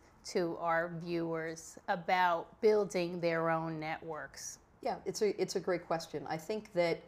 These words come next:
Speaker 2: um, everybody has a network. I think it's a matter of trying to figure out how to leverage your network, right? And so,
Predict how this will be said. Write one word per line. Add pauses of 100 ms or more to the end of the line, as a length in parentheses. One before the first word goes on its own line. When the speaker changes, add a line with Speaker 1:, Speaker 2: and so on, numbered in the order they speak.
(460)
Speaker 2:
um, (100)
everybody
has
a
network. (960)
I
think
it's
a
matter
of
trying
to
figure
out (220)
how
to
leverage
your
network, (600)
right? (100)
And
so,